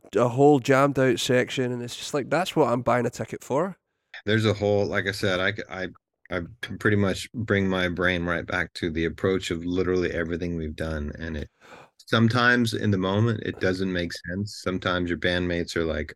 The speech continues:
Speaker 2: "Uh, okay, well, you need time to do,"
Speaker 1: <laughs>
Speaker 2: you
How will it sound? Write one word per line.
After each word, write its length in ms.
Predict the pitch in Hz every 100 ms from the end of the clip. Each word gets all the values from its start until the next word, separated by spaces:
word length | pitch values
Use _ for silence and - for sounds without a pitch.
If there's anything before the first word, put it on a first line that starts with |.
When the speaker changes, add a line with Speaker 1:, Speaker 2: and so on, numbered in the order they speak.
| - -
Speaker 2:
"Uh, 240 | - - - _
okay, 460 | 87 90 - 110 98
well, 80 | 95
you 160 | 92
need 160 | 95 90
time 280 | 95 101 98
to 40 |
do," 160 | 87 95 -
Speaker 1:
<laughs> 140 | _ -
Speaker 2:
you 800 | - 151 - - _ - -